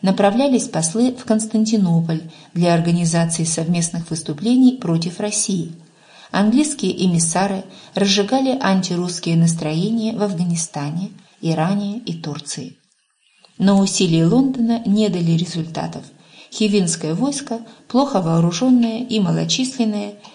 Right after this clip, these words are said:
не могло оказать сколько-нибудь сильного сопротивления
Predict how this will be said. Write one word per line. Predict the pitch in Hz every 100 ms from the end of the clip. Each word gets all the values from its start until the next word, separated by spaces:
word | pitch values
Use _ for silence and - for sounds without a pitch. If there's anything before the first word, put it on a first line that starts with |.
| - -
не | 220
могло | 233 240 226 294
оказать | 294 - 165 180 240 247
сколько-нибудь | - - 208 202 180 170 160
сильного | 165 254 247 240 226 226
сопротивления | - - 156 156 147 175 226 233 220